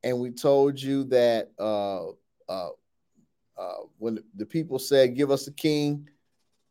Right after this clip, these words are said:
the elder said, "Give us a king so then that we could be like the other nations." Not, you know, watch your words. He says,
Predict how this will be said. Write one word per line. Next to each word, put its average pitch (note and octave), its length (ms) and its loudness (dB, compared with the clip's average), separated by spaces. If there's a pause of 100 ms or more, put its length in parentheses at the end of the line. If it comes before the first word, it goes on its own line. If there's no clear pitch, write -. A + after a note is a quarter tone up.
the G#2+ 180 0
elder C#3 300 6
said, C3 300 0
"Give C3+ 160 0
us C3+ 120 -4
a C#3 60 -14
king C#3+ 380 -2
so C#3 160 -6
then C3 200 0
that B2 80 0
we C3+ 160 -4
could C3+ 140 -10
be C3+ 120 0
like B2+ 200 4
the C3 160 -2
other C3 200 4
nations." C3+ 600 -2 (460)
Not, G3+ 400 4 (480)
you C#3+ 100 0
know, C3+ 380 4
watch F3+ 460 0
your E3 120 4
words. C#3+ 680 2 (360)
He D3+ 80 -8
says, C3 560 4